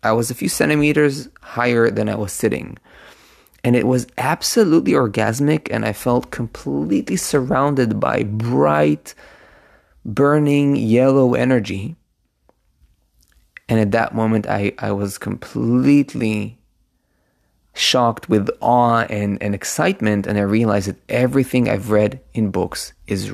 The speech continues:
real. This is not just stories. Now, everybody's experience is gonna be different.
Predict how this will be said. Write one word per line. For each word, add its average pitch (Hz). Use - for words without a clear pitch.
real. -
This 101
is 98
not 104
just 98
stories. -
Now, 113
everybody's 156
experience 123
is 107
gonna 107
be 101
different. 120